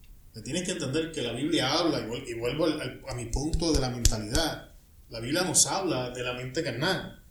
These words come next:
pero también nos habla que nosotros tenemos la mente de Cristo. No que la vas a tener, no que en algún momento la vas a desarrollar. No, no, no. Es que ya tienes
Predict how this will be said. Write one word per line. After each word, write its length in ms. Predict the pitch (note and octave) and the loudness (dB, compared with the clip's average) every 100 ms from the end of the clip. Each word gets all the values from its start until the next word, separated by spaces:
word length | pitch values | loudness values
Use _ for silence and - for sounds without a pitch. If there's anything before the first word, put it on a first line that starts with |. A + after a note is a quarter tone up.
| - - - | -20 -16 -10
pero 140 | A#2+ | -8
también 260 | A2+ A#2+ D#3+ | -6 -4 2
nos 160 | D#3 | 2
habla 160 | E3+ F3 | 2 0
que 80 | C#3+ | 2
nosotros 320 | C3 D3+ D#3 | 0 0 -4
tenemos 300 | C#3+ D#3 D3+ | -4 -4 -4
la 80 | B2 | -4
mente 240 | - B2+ | -4 -2
de 120 | A2 | -2
Cristo. 400 | D3+ - - - - - - - - - - - - - - G#2+ | -2 -2 -2 -4 -16 -20 -20 -12 -4 -2 -4 -10 -20 -20 -18 -6
No 220 | B2+ D#3 | -2 2
que 100 | F3 | 4
la 120 | D3+ | 4
vas 180 | C#3+ D3+ | 8 6
a 100 | D3+ | 6
tener, 720 | D3+ B2+ F3+ G3+ G3+ G3 - - | -6 0 2 2 0 -4 -12 -6
no 180 | B2+ D3+ | -2 2
que 100 | D#3 | 2
en 80 | |
algún 240 | C3 C3 C#3+ | 2 0 0
momento 420 | C#3 C#3 D3 C#3+ | 0 0 0 2
la 100 | B2 | 2
vas 200 | B2 C#3+ | 4 4
a 60 | C#3+ | 6
desarrollar. 960 | C#3 C3 A#2+ A#2 D#3+ F#3 F#3 - - - - | 4 4 0 2 6 6 6 -2 -12 -20 -18
No, 120 | A#2 | -14
no, 80 | A#2+ A#2+ | -12 -12
no. 240 | A#2 - - - D#3+ F3 | -12 -16 -20 -18 -16 0
Es 120 | - - | 6 6
que 140 | C3 | 4
ya 300 | - C3 G#2 | 0 -2 -2
tienes 720 | B2+ F3 G#3 C3+ - - - | 2 6 6 6 6 4 0